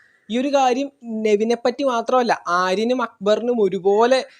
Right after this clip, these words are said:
എന്നാണ്, ഒരുപോലെ ഇതിനകത്ത് ഉൾപ്പെട്ടിട്ടുണ്ട്. കാരണം മറ്റൊന്നുമല്ല, ഷാനവാസ് അവിടെ വീണ് കിടക്കുന്ന സമയത്ത് അത് അഭിനയമാണ്, അഭിനയ-, ആക്ടർ അല്ലേ, അഭിനയിച്ച് തകർക്കുകയാണെന്നൊക്കെ പറഞ്ഞുകൊണ്ട് വലിയ വീരവാദം, ആ,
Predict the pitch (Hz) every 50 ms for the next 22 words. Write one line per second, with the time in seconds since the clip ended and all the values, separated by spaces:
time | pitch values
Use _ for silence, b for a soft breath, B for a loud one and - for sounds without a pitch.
0 | b b b b - 214 220 220 214 220 220 208 202 196 208 202 208 220 233 240
1 | 254 240 233 226 226 247 226 208 - 214 202 208 196 214 208 196 180 175 180 180
2 | 196 202 208 208 208 - 220 233 226 214 202 185 - 202 185 175 175 180 185 190
3 | 196 196 - 220 220 226 226 220 208 190 196 208 220 220 220 - 226 220 220 220
4 | 233 202 190 185 185 185 185 233 233 196 190 190 185 160 - 185 185 208 220 233
5 | 233 233 233 220 220 214 214 208 180 175 170 165 175 190 196 190 - 175 170 170
6 | 170 - _ - - 233 233 226 214 208 208 208 202 175 170 175 175 180 185 180
7 | 220 202 - 196 180 180 180 185 196 - - 233 220 208 208 202 208 202 - -
8 | 220 202 202 202 208 202 190 190 185 190 196 202 214 240 233 220 208 208 214 220
9 | 220 220 220 214 220 220 220 - 208